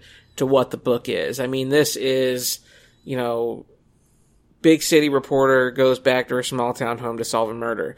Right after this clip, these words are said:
And I think that's the, the, the single line definition of this show. But I'm curious to know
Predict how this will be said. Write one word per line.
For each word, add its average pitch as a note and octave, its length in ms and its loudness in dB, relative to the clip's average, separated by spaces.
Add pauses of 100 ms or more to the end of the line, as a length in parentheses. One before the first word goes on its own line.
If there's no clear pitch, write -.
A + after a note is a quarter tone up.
(280)
And B2 80 -2
I A#2+ 80 2
think B2+ 220 -4
that's C3 300 -2
the, B2 340 0 (380)
the, A2+ 480 -2 (120)
the B2 100 -6
single F3+ 680 4
line C#3 440 4
definition C3+ 680 2
of A#2+ 120 -6
this A#2+ 120 -4
show. A#2+ 400 0
But B2+ 180 0
I'm C#3 180 0
curious E3+ 500 -2
to D#3+ 100 -6
know C3+ 460 2